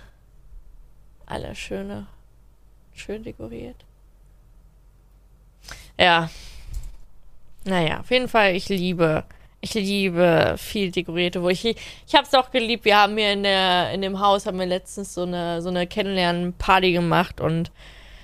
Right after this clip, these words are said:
äh, ich lieb das einfach, in fremde Wohnungen zu kommen und zu gucken, wie haben die alles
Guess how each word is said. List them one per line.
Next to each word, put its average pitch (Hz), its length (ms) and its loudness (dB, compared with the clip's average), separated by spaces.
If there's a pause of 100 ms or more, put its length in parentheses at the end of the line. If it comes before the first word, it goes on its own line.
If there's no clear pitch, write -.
(200)
äh, 165 460 6 (160)
ich 208 180 -2
lieb 262 400 4
das 285 240 4
einfach, 240 420 2
in 202 200 0 (240)
fremde 311 640 4
Wohnungen 269 500 6
zu 247 160 2
kommen 220 460 4 (380)
und - 160 0
zu - 140 0
gucken, 330 580 4 (400)
wie 277 420 6
haben 247 420 6
die 233 200 0
alles 220 340 4